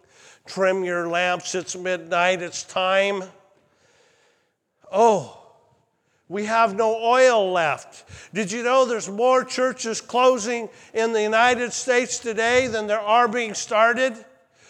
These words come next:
For the first time in the history of the United States,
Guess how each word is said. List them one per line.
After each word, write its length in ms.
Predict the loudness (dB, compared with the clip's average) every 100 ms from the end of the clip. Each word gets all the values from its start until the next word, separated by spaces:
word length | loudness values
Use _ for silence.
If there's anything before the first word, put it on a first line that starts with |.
| -20 -4
For 180 | 0 2
the 120 | 2
first 520 | 2 6 8 6 0
time 280 | 4 4 4
in 80 | 0
the 140 | 0
history 440 | -2 -4 -6 -4
of 100 | -4
the 80 | -4
United 500 | -2 2 2 0 -4
States, 420 | -8 -6 -6 -6